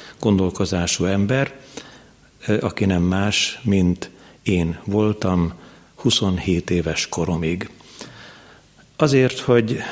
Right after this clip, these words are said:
ö, Isten igéje egészen világos legyen előttünk, hadd olvassak még az egy Timóteus első részének, ö, egy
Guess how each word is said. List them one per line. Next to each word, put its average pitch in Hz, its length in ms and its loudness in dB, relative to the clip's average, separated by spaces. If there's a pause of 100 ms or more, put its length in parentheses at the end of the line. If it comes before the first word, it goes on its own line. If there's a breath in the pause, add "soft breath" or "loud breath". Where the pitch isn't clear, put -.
(140 loud breath)
ö, 110 340 4 (640 loud breath)
Isten 113 320 0
igéje 101 760 4 (400 loud breath)
egészen 101 460 0
világos 98 500 2
legyen 95 520 0 (340 loud breath)
előttünk, 107 760 2 (420 loud breath)
hadd 107 260 0
olvassak 92 560 0
még 98 220 4
az 90 140 0
egy 117 160 -2
Timóteus 90 920 0 (260 loud breath)
első 92 420 0
részének, 90 720 -2 (440 loud breath)
ö, 92 100 0
egy 85 420 -4